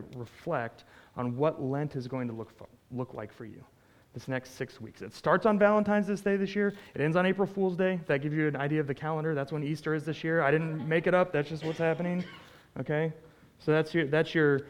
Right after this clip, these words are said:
basically for the last couple weeks of February and the fir-, and, and all of March. That's, that's the Lenten season. What is God going to be calling you to? So after, after that time of silence together,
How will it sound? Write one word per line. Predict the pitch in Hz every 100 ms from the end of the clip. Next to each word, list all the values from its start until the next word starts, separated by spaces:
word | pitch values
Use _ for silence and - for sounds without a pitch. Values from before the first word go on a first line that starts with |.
| - -
basically | 160 160 160
for | 127
the | 139
last | 143 160 -
couple | 170
weeks | 170 160
of | 160
February | 165 170 170
and | 165
the | 123
fir-, | 143 151
and, | 139 139
and | 127 127
all | 139
of | 156
March. | 147 110 - - _ _ _ -
That's, | 120 -
that's | - 131 -
the | 139
Lenten | 131 139 151 131
season. | 147 117 107
What | 123 156
is | 165
God | 139 139 143 143
going | 139
to | 127
be |
calling | 123 - 147 151 120
you | 107 -
to? | - - _ _ _ _ - - -
So | 151
after, | 147 165
after | 160 170
that | 165 143
time | 165 165 160
of |
silence | 123 165 151 170 180
together, | - 185 185 214